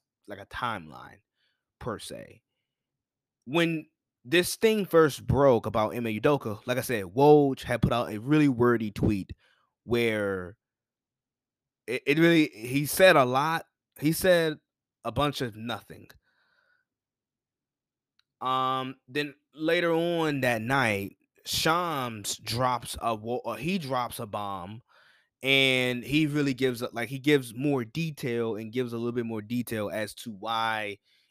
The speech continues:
Ime Udoka could be facing a suspension. And then from that point on, we have gotten scoop by scoop and detail by detail. And the, like, in my opinion, I don't even think the full details is out.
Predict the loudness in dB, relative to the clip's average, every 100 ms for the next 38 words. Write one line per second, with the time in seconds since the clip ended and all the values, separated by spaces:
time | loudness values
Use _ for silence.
0 | -10 -8 -4 -6 -4 -2 -4 -6 -10 -8
1 | -8 -6 -6 -6 -10 -12 -2 2 2 2
2 | 0 0 -4 _ _ _ _ 2 2 4
3 | 0 -2 -8 _ _ -2 0 0 0 -2
4 | -6 -6 -2 -2 0 -2 -4 -6 -2 0
5 | 0 -4 -4 -2 -2 -2 -8 -14 -18 _
6 | -16 -2 2 2 0 0 0 -2 -4 0
7 | 0 -2 -8 -8 -4 -6 -2 -2 0 -2
8 | -2 -6 -6 -4 -2 0 -2 -6 _ _
9 | _ _ _ 6 8 8 4 0 -6 _
10 | _ _ _ 0 0 0 -8 -8 -2 -2
11 | -2 -14 -6 -2 4 4 4 2 0 0
12 | 2 2 2 0 -4 -6 -6 -2 -2 -2
13 | -4 -4 -6 -6 -2 0 0 0